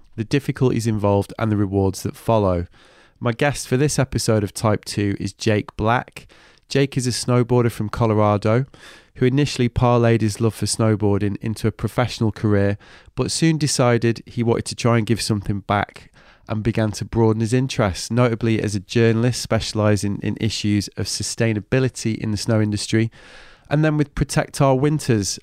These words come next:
a non-profit organisation that is the leading climate advocacy group in the winter sports world. I'm sure most people listening to this are familiar with Protect Our Winters. Today, Jake is programme manager for Protect Our Winters.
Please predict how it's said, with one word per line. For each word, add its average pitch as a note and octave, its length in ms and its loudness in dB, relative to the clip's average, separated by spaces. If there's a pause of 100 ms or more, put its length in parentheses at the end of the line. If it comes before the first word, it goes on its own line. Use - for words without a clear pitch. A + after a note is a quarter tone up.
a A2+ 60 -4
non-profit A#2+ 600 0
organisation G#2+ 880 0 (360)
that A#2+ 160 0
is A#2 80 0
the A#2+ 120 -2
leading A#2 480 2
climate A2+ 480 0
advocacy G#2+ 560 -4
group G2+ 400 -2
in G#2 140 -2
the G2+ 80 0
winter G2 320 -4
sports - 400 -4
world. G2+ 340 0
I'm G2 120 -6
sure G2 260 -2
most G2 260 -2
people G2 300 -8
listening G2 360 -6
to - 140 -6
this G2+ 360 -4
are G#2 60 -6
familiar A2 480 0
with A2 140 -2
Protect - 400 -4
Our A2 120 2
Winters. A2+ 420 -2 (580)
Today, C#3 360 0
Jake C3 320 0
is A#2+ 80 -2
programme C3+ 580 2
manager B2 380 2
for - 120 -6
Protect - 400 -4
Our A#2 100 2
Winters. A#2 440 0